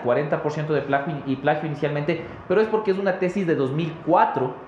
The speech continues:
que luego de dos mil cuatro a dos mil veintitrés fue replicada varias veces. Entonces, cuando el sistema detectaba una anomalía o una similitud de textos, en realidad hacía referencia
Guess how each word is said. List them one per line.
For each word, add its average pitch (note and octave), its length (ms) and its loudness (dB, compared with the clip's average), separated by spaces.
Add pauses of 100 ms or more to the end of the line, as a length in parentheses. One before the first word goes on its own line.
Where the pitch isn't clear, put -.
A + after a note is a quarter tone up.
(580)
que G3 160 6
luego A3 340 4
de E3 120 0
dos E3+ 140 0
mil A3+ 200 -2
cuatro F#3+ 320 4
a C3+ 40 4
dos D3+ 160 0
mil G#3+ 140 0
veintitrés G#3+ 560 2 (200)
fue A3 180 4
replicada F#3 800 2
varias B2+ 380 2
veces. A#2+ 260 0
Entonces, D3 500 -2 (340)
cuando C3+ 460 2
el B2+ 120 0
sistema F#3 440 -2
detectaba D3+ 640 2
una C3+ 220 0
anomalía A2+ 580 2
o A2+ 60 0
una C#3+ 240 0
similitud A#2+ 500 -2
de F3 100 2
textos, D#3+ 400 -2
en F3+ 120 0
realidad D#3 380 2
hacía D#3 280 2
referencia D3+ 880 0